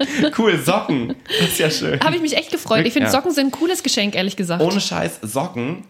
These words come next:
Speaker 1: hat sich bei mir von null Prozent auf zweihundert Prozent als Geschenk auch, ähm,
Speaker 2: Total.
Speaker 1: gesteigert.
Speaker 2: Ja,
Speaker 1: So
Speaker 2: das
Speaker 1: damals als Kind wollte man's nicht haben, aber jetzt freue ich mich über jede geile Socken, die ich bekomme.
Speaker 2: Absolut, total. Wenn sie dann noch selber gemacht sind, ist
Speaker 1: Ja.
Speaker 2: natürlich noch Cherry on top, aber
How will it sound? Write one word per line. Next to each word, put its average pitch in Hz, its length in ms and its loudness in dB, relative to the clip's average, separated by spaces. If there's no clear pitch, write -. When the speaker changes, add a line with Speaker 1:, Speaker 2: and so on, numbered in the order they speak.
Speaker 1:
hat 143 200 -4
sich 147 220 -6
bei 127 140 -2
mir 160 220 0
von 139 300 -2
null 220 240 2
Prozent 135 680 -4
auf 123 140 -4
zweihundert 139 560 0
Prozent 123 360 -4
als 117 180 -4
Geschenk 123 520 -4
auch, 120 320 0
ähm, 110 300 -2
Speaker 2:
Total. 214 500 0
Speaker 1:
gesteigert. 117 440 0
Speaker 2:
Ja, 240 120 2
Speaker 1:
So - 20 0
Speaker 2:
das 117 140 0
Speaker 1:
damals 139 220 -2
als - 80 -10
Kind 175 200 -4
wollte 156 180 0
man's 127 200 -4
nicht 143 160 -8
haben, 147 180 -2
aber 101 100 -8
jetzt 127 180 -8
freue 123 160 -6
ich 123 60 -8
mich 120 120 -12
über 113 120 -6
jede 120 360 -2
geile 117 340 -2
Socken, 120 240 -12
die 76 80 -14
ich - 100 -20
bekomme. - 300 -14
Speaker 2:
Absolut, 233 500 -2
total. 202 460 -6
Wenn 208 140 -4
sie 233 60 -8
dann 269 140 0
noch 226 80 -2
selber 294 300 0
gemacht 220 320 -4
sind, 254 240 -4
ist 214 100 -10
Speaker 1:
Ja. - 80 0
Speaker 2:
natürlich 147 180 0
noch 220 120 -6
Cherry 233 320 0
on 113 100 0
top, 269 220 -2
aber 214 200 -2